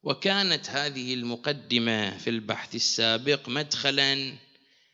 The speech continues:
إلى معرفة الإمام سلام الله عليه في مقامه التوحيدي. علم علي كان هذا العلم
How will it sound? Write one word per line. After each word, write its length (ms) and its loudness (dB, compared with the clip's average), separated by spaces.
إلى 300 2
معرفة 600 -2
الإمام 680 2
سلام 460 2
الله 460 4
عليه 400 4
في 260 0
مقامه 580 0
التوحيدي. 1080 0
علم 320 2
علي 1000 -2
كان 540 4
هذا 320 2
العلم 600 4